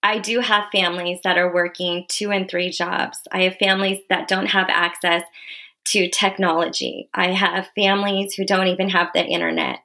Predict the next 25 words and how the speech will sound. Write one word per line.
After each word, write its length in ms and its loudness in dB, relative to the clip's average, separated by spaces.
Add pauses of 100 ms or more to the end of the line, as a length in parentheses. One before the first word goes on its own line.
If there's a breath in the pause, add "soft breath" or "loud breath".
(140)
I 120 4
have 300 0
families 560 0
who 300 -2 (400 loud breath)
will 140 2
be 160 -2
struggling 880 2 (680 soft breath)
to 420 2 (840)
put 180 0
food 220 0
on 140 4
the 80 2
table, 680 -2 (100)
families 480 0
who 400 -4 (240)
might 280 2
get 140 2
evicted. 560 -4
There 160 2
are 40 0
so 380 0
many 440 -2 (520 loud breath)
factors. 800 0
That's 500 0
where 520 2